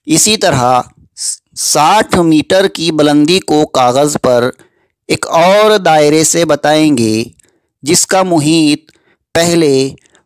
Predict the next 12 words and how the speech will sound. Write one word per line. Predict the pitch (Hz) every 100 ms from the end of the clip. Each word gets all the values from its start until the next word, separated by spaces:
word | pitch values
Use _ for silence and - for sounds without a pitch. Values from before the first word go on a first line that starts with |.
| -
दोनों | 117 156 165 196 220 214
दायरों | 151 135 139 156 175
से | - 127 123 131 _ 131
बड़ा | 143 170 160
होगा। | 117 98 82 73 - _ _ _ _ _ -
इसी | 143 - 202
तरह | 190 151 135 139 139 - _ _ _ _ _ _ -
चालीस | 160 156 170 214 -
मीटर | 185 165 185 170
की | 185 180
बुलंदी | 156 156 156 185
को | - 156